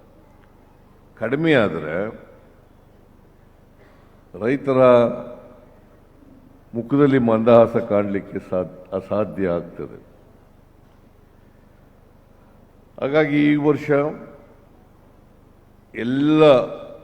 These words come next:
ಇಡೀ ರಾಜ್ಯದಲ್ಲಿರ್ತಕ್ಕಂಥ ಎಲ್ಲ ರೈತರು ಕೂಡ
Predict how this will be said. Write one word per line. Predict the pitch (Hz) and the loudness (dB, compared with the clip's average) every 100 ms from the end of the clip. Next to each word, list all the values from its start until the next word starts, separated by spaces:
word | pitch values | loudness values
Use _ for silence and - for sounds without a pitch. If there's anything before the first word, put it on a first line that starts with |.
| - - _ - _ - - _ 107 | -20 -20 _ -20 _ -20 -20 _ -4
ಇಡೀ | 127 151 165 165 | 2 2 2 2
ರಾಜ್ಯದಲ್ಲಿರ್ತಕ್ಕಂಥ | 156 147 139 139 135 131 131 127 117 120 | 2 2 4 2 2 0 -6 -6 -6 -2
ಎಲ್ಲ | 120 113 117 110 | 0 0 0 0
ರೈತರು | 110 - 104 95 | -2 -4 -10 -10
ಕೂಡ | 98 | -4